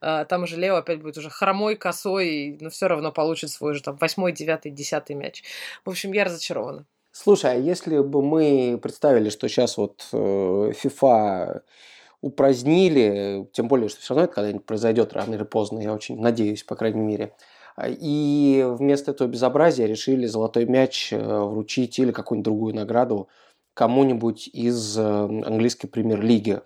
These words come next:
Speaker 2: вместо того, чтобы там в сотый раз выбирать между Месси и Роналду. Кому бы ты этот золотой мяч отдала?
Speaker 1: То есть ты предполагаешь, что если газета «Таймс», да, или сайт «The Athletic» будут вручать свою, свою награду, то они будут, э, только, только из А П Л кому-нибудь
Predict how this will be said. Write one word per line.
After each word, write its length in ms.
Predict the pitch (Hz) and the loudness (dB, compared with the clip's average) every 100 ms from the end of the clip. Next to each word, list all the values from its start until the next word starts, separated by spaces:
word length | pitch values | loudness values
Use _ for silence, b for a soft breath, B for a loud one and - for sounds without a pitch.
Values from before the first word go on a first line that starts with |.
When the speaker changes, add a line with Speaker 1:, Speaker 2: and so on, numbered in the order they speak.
| - | -8
Speaker 2:
вместо 300 | 113 104 - | -6 -6 -2
того, 180 | 107 104 | 0 0
чтобы 280 | - 98 | -2 -4
там 440 | - 98 98 - - _ | -2 -2 -2 -8 -14 _
в 100 | - | -4
сотый 300 | - 117 110 | 0 2 2
раз 240 | 104 101 127 | -2 -2 -4
выбирать 380 | 107 107 104 | -2 -2 -2
между 420 | 113 104 117 104 - b b b | -4 -6 -6 -8 -10 b b b
Месси 360 | 131 123 - 113 | 0 0 0 -4
и 20 | |
Роналду. 640 | 107 113 143 131 110 104 - | -2 2 2 2 0 -4 0
Кому 240 | 135 170 | 2 2
бы 80 | 139 | -2
ты 580 | - 123 110 107 107 107 | -4 -2 0 0 0 -2
этот 220 | 110 110 | -4 -6
золотой 320 | 107 113 127 117 | -2 0 2 2
мяч 380 | 113 107 - - B B - | 2 -2 -8 -16 B B -8
отдала? 640 | 123 120 123 120 110 101 b b - | -6 2 4 4 2 -2 b b -12
Speaker 1:
То 140 | 208 | -4
есть 100 | 240 | -4
ты 60 | - | -4
предполагаешь, 440 | 240 214 247 240 | -6 -2 0 0
что 100 | 247 | -4
если 120 | 226 | -8
газета 300 | 208 226 220 | -6 -4 -6
«Таймс», 400 | 208 247 202 175 | -4 -2 -2 -4
да, 180 | - 196 | -6 -4
или 140 | 233 190 | -4 -4
сайт 260 | 196 185 | -6 -4
«The 140 | 196 202 | -4 -2
Athletic» 400 | 214 196 180 147 | -2 -2 -4 -8
будут 220 | 160 - | -12 -10
вручать 360 | 175 - 165 | -8 -4 -4
свою, 720 | - 180 175 170 165 156 151 | -2 0 0 0 -4 -4 -6
свою 400 | 151 - 180 180 | -8 -2 0 0
награду, 560 | 170 165 196 240 262 190 | -2 -4 -2 0 0 -2
то 160 | 170 170 | 0 0
они 220 | 170 214 | 0 -4
будут, 400 | 190 175 175 - | -6 -8 -6 -2
э, 240 | 170 170 | 0 0
только, 240 | - 185 - | -4 -8 -6
только 220 | 196 196 | -6 -2
из 120 | 180 | -2
А 60 | 185 | 0
П 120 | 202 | 2
Л 160 | 160 | 2
кому-нибудь 500 | 147 165 165 147 143 | 0 -4 -4 -8 -10